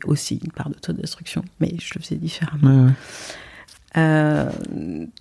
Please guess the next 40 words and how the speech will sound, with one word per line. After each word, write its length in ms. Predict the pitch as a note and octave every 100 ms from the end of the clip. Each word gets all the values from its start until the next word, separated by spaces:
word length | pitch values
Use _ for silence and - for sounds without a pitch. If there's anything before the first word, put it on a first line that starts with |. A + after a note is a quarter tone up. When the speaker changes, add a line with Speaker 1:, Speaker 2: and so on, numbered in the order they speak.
| _ _ - - _ _ -
Speaker 1:
et 120 | F#3+
oui, 140 | A3+
mais 100 | G3+
c'est 200 | F#3 F#3 E3+
d'ailleurs 280 | F3 F#3
intéressant, 420 | E3 C#3+ D#3 G3+ - _ -
ce 160 | -
principe 400 | E3 D#3+ - E3
d'autodestruction. 800 | D3+ D#3 D#3+ D3 - - - C#3+ -
Parce 140 | -
que 80 | -
tu 140 | - -
te 80 |
dis, « 80 | -
Mais 200 | D3+ C#3+
oui, 180 | E3 E3
mais 80 | D3+
comment 220 | - D3+
tu 100 | -
peux 100 | D#3
faire 160 | C#3+ -
ça ? » 160 | D3
Tu 100 | -
te 80 | -
dis, 80 | C3+
Bah 60 | D3+
oui, 80 | F3
mais 120 | C#3+ - - B2+
en 40 |
fait, 300 | - E3 - C#3
peut-être 280 | - - E3+
que 140 | - D3 - -
l'autodestruction, 960 | D#3 - E3 D#3 - C3+ - F#3 F#3+ F3
euh, 400 | E3+ F3 F3 F3 F3 - - - - - - - _ _ _ G3
pose-toi 220 | - G3
la 100 | F#3+
question 320 | G3+ - G3
sur 180 | - -
toi 140 | F#3
aussi. 340 | F#3 - A#3